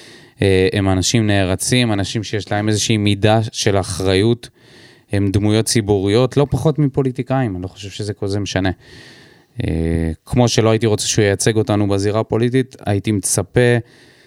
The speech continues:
שיהיו ערכים גבוהים יותר לשחקנים שאנחנו רואים על המגרש ומעריצים ועושים עליהם פודקאסטים.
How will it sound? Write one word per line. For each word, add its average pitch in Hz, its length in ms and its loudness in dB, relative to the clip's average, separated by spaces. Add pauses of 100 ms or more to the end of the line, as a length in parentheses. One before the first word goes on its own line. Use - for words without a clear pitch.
(260)
שיהיו 113 1080 2
ערכים 107 580 0
גבוהים 104 600 0
יותר 120 560 0
לשחקנים 107 840 -2
שאנחנו 92 920 0
רואים 104 340 4
על 95 140 2
המגרש 98 600 2
ומעריצים 95 1300 2
ועושים 104 340 0
עליהם 98 240 0
פודקאסטים. 92 520 -6